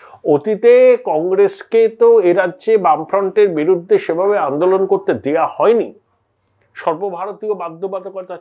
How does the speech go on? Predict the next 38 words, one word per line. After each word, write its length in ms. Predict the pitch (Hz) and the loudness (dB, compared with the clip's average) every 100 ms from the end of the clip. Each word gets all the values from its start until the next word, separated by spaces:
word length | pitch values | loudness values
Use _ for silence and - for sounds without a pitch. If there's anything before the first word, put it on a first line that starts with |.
| _ | _
ছুতো 260 | 226 247 | -14 -12
তুলে। 280 | 240 165 156 | -10 -10 -10
সেই 200 | - 202 | -4 0
জন্যই 280 | 262 285 294 | 0 0 -2
তো 100 | 294 | -2
মমতা 380 | 262 247 254 254 | -2 -4 -2 -2
কংগ্রেস 400 | 226 214 220 190 | -4 -2 0 -2
ভেঙে 180 | 208 196 | -4 -6
তৃণমূল 440 | 190 175 170 160 | -4 -4 -2 -6
তৈরি 300 | 147 123 131 | -4 -4 -6
করেছিলেন। 500 | - 92 - - 104 | -8 -14 -14 -20 -20
সে 140 | - 220 | -4 0
ঐতিহাসিক 560 | 196 190 220 208 220 | 2 2 0 0 -4
বিষয়গুলো 460 | 196 - 196 170 175 | -8 -8 -6 -2 -2
আপনারা 300 | 160 160 131 | -4 -8 -10
জানেন। 280 | 104 131 110 - _ _ _ _ | -6 -6 -6 -18 _ _ _ _
রাজ্য 320 | 156 170 180 | -4 -4 -4
কংগ্রেসের 460 | 208 202 202 190 208 | -8 -8 -10 -8 -10
কয়েকজন 440 | 202 190 170 190 | -8 -8 -8 -10
নেতাকে 480 | 180 175 180 180 240 | -10 -10 -12 -8 -8
তরমুজ 560 | 220 214 208 220 220 202 | -4 0 0 0 -4 -6
অভিহিত 340 | 151 156 147 | -6 -6 -8
করা 280 | 143 127 101 | -10 -10 -12
হতো, 320 | 98 98 - | -18 -20 -20
বাইরে 360 | 123 143 151 151 | -6 -4 -2 -4
স-, 220 | - - _ | -8 -20 _
সবুজ 420 | - 156 202 190 | -6 -2 -2 0
ভিতরে 380 | 143 143 139 127 | -2 -2 0 0
লাল। 300 | 120 113 - _ _ - - | 0 -2 -4 _ _ -20 -6
তারা, 320 | 175 175 170 _ _ _ | -4 -4 -8 _ _ _
আহ, 280 | 131 139 151 | -16 -14 -16
দু-, 140 | 156 _ _ _ | -20 _ _ _
দুজন 420 | 180 147 147 165 | -16 -10 -8 -8
তো 100 | 156 | -8
এখন 240 | 151 - 151 | -8 -8 -12
ইতিমধ্যেই 500 | 127 156 139 113 131 | -8 -8 -8 -8 -12
প্রয়াত 420 | 120 117 98 - | -8 -10 -10 -16
হয়েছেন, 400 | 82 - - - | -20 -20 -20 -20